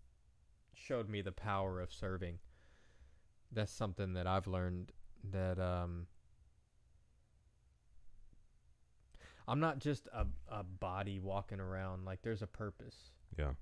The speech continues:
Speaker 1: That God, God created me for a reason, and he's instilled some specific gifts.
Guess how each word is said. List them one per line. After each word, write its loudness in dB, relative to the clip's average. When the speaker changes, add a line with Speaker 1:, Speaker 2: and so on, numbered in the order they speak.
Speaker 1:
That 0
God, 2
God 4
created 6
me 6
for 4
a 4
reason, 4
and 4
he's 6
instilled 4
some 4
specific 0
gifts. 2